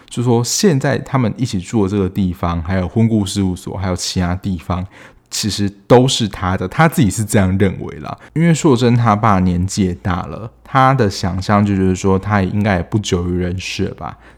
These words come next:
那他留下这些遗产就自然而然就会剩下，或是就流到配偶他身上。但是其实这些都是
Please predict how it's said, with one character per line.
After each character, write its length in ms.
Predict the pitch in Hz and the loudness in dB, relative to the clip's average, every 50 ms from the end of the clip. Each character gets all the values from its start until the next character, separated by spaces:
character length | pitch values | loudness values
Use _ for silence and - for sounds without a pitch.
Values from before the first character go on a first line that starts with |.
| _ | _
那 160 | - 127 120 | -6 -4 -2
他 140 | 113 120 117 | 0 2 2
留 200 | 107 98 95 92 | 2 2 2 0
下 240 | 92 - - 98 90 | 0 0 0 0 0
这 140 | 87 95 98 | 0 0 0
些 60 | 95 | 0
遗 200 | - - 85 67 | -2 -4 -8 -10
产 240 | - - - 95 87 | -8 -6 -4 -4 -2
就 120 | 90 95 | -2 -4
自 260 | 92 - - 139 120 | -4 -6 -6 -4 -2
然 240 | 107 92 90 92 92 | -2 0 0 -2 -2
而 40 | 92 92 90 | -2 -2 -2
然 220 | 90 90 90 90 | -2 -2 -2 -2
就 140 | - 101 98 | -2 -2 -2
会 260 | - 107 98 95 95 - - - - - - | 0 0 -2 -2 -2 -6 -12 -20 -20 -20 -20
剩 360 | - - - - 120 98 95 92 | -18 -8 -2 0 0 2 0 0
下， 240 | - - 104 92 | -2 -2 -2 0
或 160 | 92 92 98 98 | 0 -2 -2 -2
是 260 | 98 101 98 92 - - | -2 -2 -2 -4 -4 -6
就 160 | - - 107 104 - - - | -4 -4 -4 -4 -4 -8 -8
流 300 | 117 104 107 98 95 95 | -2 0 0 2 2 2
到 240 | 95 110 107 98 95 | 4 4 4 4 4
配 260 | - - - 139 120 90 | 2 -2 0 0 0 0
偶 120 | 87 76 | 0 -2
他 160 | 90 92 90 | -4 -4 -6
身 240 | 87 - 92 95 98 | -4 -6 -6 -6 -6
上。 280 | 98 - 98 92 110 123 | -6 -6 -6 -6 -6 -4
但 180 | - 196 196 190 | 0 2 2 2
是 140 | 185 - 180 | 2 0 -2
其 320 | 139 - - - 95 95 | -4 -4 -2 0 0 0
实 240 | 98 - - 98 92 | 0 0 0 -2 -2
这 240 | 90 - - 117 107 | -2 0 0 0 0
些 220 | 98 - 98 92 | 0 0 -2 -2
都 200 | 87 95 92 90 | 0 0 -2 -4
是 280 | 87 - 104 101 92 | -2 -2 -2 -2 -2